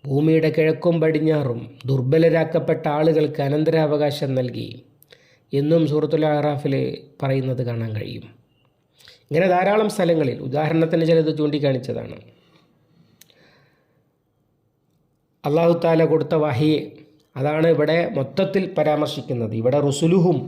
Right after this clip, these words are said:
എന്ന് പറഞ്ഞു പറയുന്നത് ഒരുപാട് നബിമാരുടെ കഥ ഒപ്പം പറയുകയാണ്. അവർക്കൊക്കെ വഹി നൽകി നാം അക്രമികളെ നശിപ്പിക്കുമെന്നും. പിന്നെ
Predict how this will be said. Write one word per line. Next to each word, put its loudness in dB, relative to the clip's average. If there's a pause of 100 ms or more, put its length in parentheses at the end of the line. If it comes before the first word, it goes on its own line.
(720)
എന്ന് 2
പറഞ്ഞു 2
പറയുന്നത് 2
ഒരുപാട് 2
നബിമാരുടെ 2
കഥ 0 (160)
ഒപ്പം 0
പറയുകയാണ്. -2 (360)
അവർക്കൊക്കെ -2
വഹി 0
നൽകി 0 (580)
നാം -2
അക്രമികളെ 0
നശിപ്പിക്കുമെന്നും. -6 (1160)
പിന്നെ 2